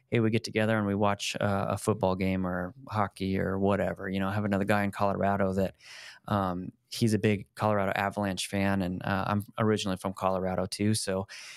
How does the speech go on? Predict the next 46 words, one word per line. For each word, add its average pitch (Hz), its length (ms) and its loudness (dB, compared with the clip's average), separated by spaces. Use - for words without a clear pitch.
a-, - 100 -4
as 107 160 2
soon 131 260 -2
as, 123 140 0
like, 113 260 0
hockey 131 300 4
season 123 380 4
just 120 220 2
started, 113 540 0
and 107 200 2
so 104 340 2
it's 101 160 0
like, 104 280 -2
all 110 100 4
of 117 40 2
a - 20 -4
sudden 117 200 -2
I'm 107 120 2
reconnecting 110 600 2
with 98 160 0
Michael 95 280 2
Vance, 92 360 -4
you 95 100 2
know, 92 180 0
um, 95 440 0
and, 98 240 -2
and 101 180 2
we're, 98 120 0
we 120 120 6
start - 260 -4
catching 110 380 0
up 101 180 0
on 98 140 2
life, 95 500 -2
you 107 120 4
know, 92 180 0
because 92 400 -2
of 87 80 -6
that. 87 320 -6
So, 104 340 0
um, 110 180 4
and 113 80 2
it's 113 80 0
just, 135 160 -2
it 117 140 0
just, 120 200 -4